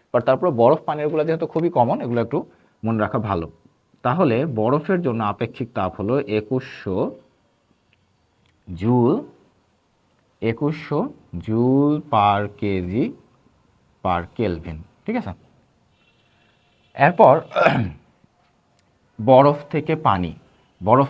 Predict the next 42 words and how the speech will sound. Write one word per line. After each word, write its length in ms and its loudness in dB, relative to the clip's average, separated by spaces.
থেকে 160 0
পানি 260 0
সুপ্ত 280 -4
তাপ, 240 -4
সুপ্ত 200 -4
তাপের 320 -2
জন্য 200 -2
সূত্র 320 -4
হয় 340 -4
এম 340 0
এল। 240 -4
ও 100 4
আচ্ছা, 280 0
এখানে 340 -4
এম 180 -2
ভর, 200 -4
সেটা 140 -8
তো 80 -4
বললামই, 400 -2
এখানেও 280 -2
এম 220 0
ভর। 220 2
আচ্ছা, 320 -6
এল 200 2
মানে 260 2
হলো 320 0
সুপ্ত 320 -4
তাপ, 240 -2
যেটাকে 220 2
বলে, 400 2
এল 240 0
তে 140 -4
হলো 300 -4
ল্যাটেন্ট 500 4
হিট, 240 -2
আর 100 -4
এস 280 -4
তে 80 0
হলো 160 0
স্পেসিফিক 640 -4
হিট। 120 -8
এখন 380 0